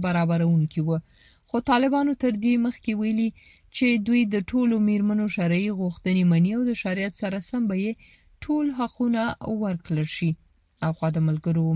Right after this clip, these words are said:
ملتونو د ښځو د چارو د برخې مشرې سیما بهوس ویلي دي چې د طالبانو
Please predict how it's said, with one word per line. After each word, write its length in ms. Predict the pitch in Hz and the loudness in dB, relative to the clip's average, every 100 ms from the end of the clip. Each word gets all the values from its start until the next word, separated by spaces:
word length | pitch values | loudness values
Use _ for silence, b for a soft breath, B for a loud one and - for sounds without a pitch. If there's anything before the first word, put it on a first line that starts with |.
| 165 | 2
ملتونو 540 | 156 160 156 - 175 165 165 | 0 -2 -4 -2 0 2 -2
د 80 | 165 | -4
ښځو 240 | 170 160 160 | -4 -4 -2
د 100 | 160 - | -4 -2
چارو 240 | 165 160 160 | -2 -2 -2
د 80 | 156 | -2
برخې 260 | 170 165 170 170 | -4 -2 2 2
مشرې 340 | 185 - 190 180 b b b b - | 0 -6 -8 -10 b b b b -16
سیما 440 | - 196 185 175 170 - - 180 | -4 0 2 2 2 0 -2 0
بهوس 400 | 185 175 214 - 190 175 | 0 0 -4 -4 -4 0
ویلي 280 | 185 214 220 202 | 0 0 0 -2
دي 80 | 208 - | -2 -2
چې 120 | 220 214 b b b b _ | -2 -2 b b b b _
د 340 | 185 220 226 247 262 | 0 2 2 0 0
طالبانو 480 | 240 262 269 285 | 2 2 2 2